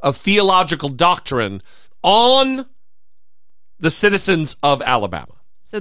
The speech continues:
Speaker 2: that's the person who's deciding who can and cannot have children
Speaker 1: Yeah.
Speaker 2: in the state of Alabama.
Speaker 1: Because a frozen embryo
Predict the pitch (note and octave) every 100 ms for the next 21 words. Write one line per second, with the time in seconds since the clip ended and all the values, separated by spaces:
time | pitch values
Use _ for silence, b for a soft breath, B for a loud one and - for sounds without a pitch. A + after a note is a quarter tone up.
0 | F3+ C#4+ D#4 - D4 A3+ A#3+ - A3 G3
1 | G3+ F3+ F#3 - F3 E3+ E3 D#3 D#3 D#3
2 | - G#3+ G3+ - G#3 G3 F#3 F3 - F3+
3 | F3 E3+ D#3+ D3 - D#3 E3+ - G3 D#3+
4 | D3 C#3+ - D#3+ - A2 - - - G3
5 | F3+ - F3 D#3 - E3+ D#3 D#3 D3+ D3
6 | C#3+ C#3 - F3+ - F#3 F3 - b b
7 | - - - - F3 F3+ - G3 A#3+ D4+
8 | - C#4 - - E4 D4+ G3 C3+ G2+ E2
9 | A2 -